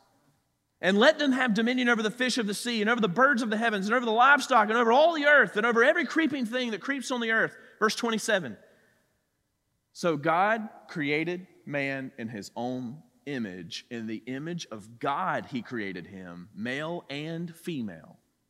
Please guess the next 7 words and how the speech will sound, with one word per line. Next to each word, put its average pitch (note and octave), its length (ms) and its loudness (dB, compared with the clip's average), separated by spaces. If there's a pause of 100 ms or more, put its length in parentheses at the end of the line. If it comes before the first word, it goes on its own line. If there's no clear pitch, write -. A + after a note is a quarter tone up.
(200)
he A#2 100 -10
created G#2 580 -10
them. D#2 140 -20 (2250)
You B2 60 -12
see, C3+ 340 -2 (1900)
being F3+ 300 0
created C#3 760 -4